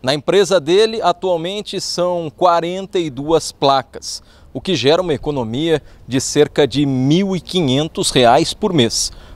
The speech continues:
Pra você ter uma ideia, a empresa dele gasta mensalmente, em média, de dois mil e quinhentos a três mil reais de energia por mês. Mas o que vem na conta pra ele pagar é uma média de mil reais. Em dois mil e dezoito,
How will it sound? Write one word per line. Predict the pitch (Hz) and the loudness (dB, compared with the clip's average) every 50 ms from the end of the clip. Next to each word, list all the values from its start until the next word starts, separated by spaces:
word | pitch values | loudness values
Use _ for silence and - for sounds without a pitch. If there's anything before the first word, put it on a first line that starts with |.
| - - | -6 -2
Pra | 139 143 | -2 -2
você | 135 151 - - 180 | -2 -2 -6 -6 -8
ter | - - 196 196 | -4 -4 -4 -4
uma | 208 214 | -2 -4
ideia, | 202 165 190 196 220 240 247 247 | -2 2 2 4 4 2 0 -2
a | 240 | -4
empresa | 226 - - 196 208 196 170 208 | -6 -6 -2 0 0 2 0 -2
dele | 190 170 196 202 202 196 | -2 0 -2 -2 -2 -2
gasta | 165 175 175 165 160 151 - - - 175 165 | 2 4 6 6 4 2 0 -6 -2 -2 -2
mensalmente, | 175 180 190 202 208 208 - - 240 233 220 190 180 180 185 170 - 185 - - - - - - - | -2 -2 -4 -4 -4 -4 -4 -4 -4 -4 -2 -2 -2 -2 -2 -4 -2 -2 -2 -4 -6 -20 -20 -18 -6
em | - 160 160 | -2 -2 0
média, | 151 156 165 165 165 139 127 156 147 | 0 2 2 2 2 2 2 0 0
de | 117 127 156 | 2 2 0
dois | 127 113 107 135 180 196 196 185 143 123 | 0 0 2 4 6 6 6 4 0 -4
mil | 147 185 226 254 254 | -2 -2 -2 -2 -4
e | 196 | -4
quinhentos | - - 180 151 147 165 180 190 - - 196 185 - - - - | -4 -4 -2 -2 0 -2 -2 -4 -4 -6 -6 -4 -4 -6 -2 0
a | 160 165 | 0 0
três | - - - - 196 220 226 220 202 156 110 113 | 0 -2 -2 2 2 2 2 2 -2 -6 -6 -6
mil | 127 151 170 190 185 | -4 -4 -2 -2 -2
reais | 151 147 135 127 131 143 156 151 120 117 | 0 0 2 4 4 2 2 0 -4 -4
de | 156 | -4
energia | 160 147 131 113 98 104 127 147 156 | -4 -2 -4 -4 -6 -6 -4 -4 -4
por | - - - 165 | 0 2 0 2
mês. | 139 110 - - - - - - - - - - | 2 -2 -4 -4 -6 -6 -6 -8 -16 -20 -18 -8
Mas | - 127 139 123 123 | 0 2 2 2 2
o | 180 | -2
que | - - 208 170 | -4 -2 -4 -2
vem | 123 156 185 208 214 | 0 0 0 0 2
na | 220 233 208 | 2 2 2
conta | - - - 202 226 269 294 262 - 240 | 0 0 2 4 4 4 2 0 -2 -2
pra | - - 208 208 | -2 -2 -4 -2
ele | 202 202 | -4 -4
pagar | - - 214 196 160 165 175 180 - - - - - - - _ - - | 0 0 0 2 4 6 4 4 4 0 -20 -20 -20 -20 -20 _ -4 -2
é | 170 | 0
uma | 190 190 165 | 2 2 0
média | 139 139 147 160 147 123 156 160 - - - - - | 0 0 -2 -2 -2 0 -2 -2 -4 -4 -20 -20 -16
de | 120 113 143 175 | -10 -6 -4 -4
mil | 165 156 156 156 165 175 180 175 | -2 -2 -2 -2 0 0 0 2
reais. | 139 160 156 135 117 104 - - - - - - _ _ _ _ _ | 4 4 4 6 4 2 -2 -4 -6 -6 -6 -6 _ _ _ _ _
Em | - 139 156 170 175 | -4 -2 -2 -2 2
dois | 160 175 170 151 135 110 101 | 2 4 4 4 2 2 0
mil | 135 175 214 240 | 0 0 0 0
e | 247 | -2
dezoito, | 208 180 143 180 196 214 226 214 - - - | -4 -4 0 4 4 4 4 2 -2 -12 -20